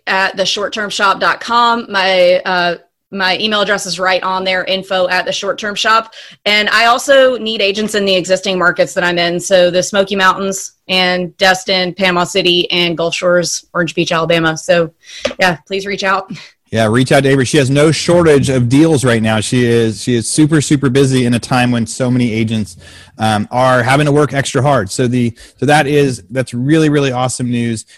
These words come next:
Speaker 2: The Avery, and if, if there was one thing that someone could have told you when you first got into real estate, either as an agent or an investor,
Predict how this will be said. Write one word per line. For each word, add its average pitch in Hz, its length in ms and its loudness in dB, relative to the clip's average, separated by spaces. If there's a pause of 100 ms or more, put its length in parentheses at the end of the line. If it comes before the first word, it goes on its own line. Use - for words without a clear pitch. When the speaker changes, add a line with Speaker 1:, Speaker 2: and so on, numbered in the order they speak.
Speaker 2:
The 143 160 0
Avery, 151 320 4
and 151 80 2
if, 151 180 0
if 151 100 0
there 202 120 4
was 175 160 4
one 180 360 2
thing 175 400 2
that 135 120 0
someone 151 320 0
could 143 180 2
have 131 80 2
told 139 300 2
you 123 300 2
when 120 160 2
you 120 280 2
first 160 340 -2
got 147 120 4
into 135 200 2
real 107 180 2
estate, 90 300 -10 (160)
either 170 240 6
as 160 220 6
an 165 60 4
agent 147 380 2
or 135 140 4
an 139 60 4
investor, 117 540 0